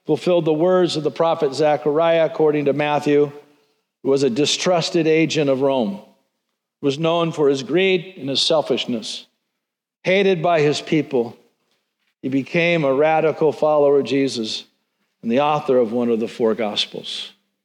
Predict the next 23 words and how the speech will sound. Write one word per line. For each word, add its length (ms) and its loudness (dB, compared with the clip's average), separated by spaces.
I 20 -8
want 180 2
to 40 -6
talk 240 0
to 100 -2
you 260 2
very 220 2
briefly 500 2
here. 320 2
Nine 300 -2
things 640 -2
that 140 0
Jesus, 680 0
I 80 -2
guess 260 0
that's 280 -2
not 180 -2
true. 260 2
I 60 0
shouldn't 300 0
lie 320 2
on 160 0
Easter. 420 0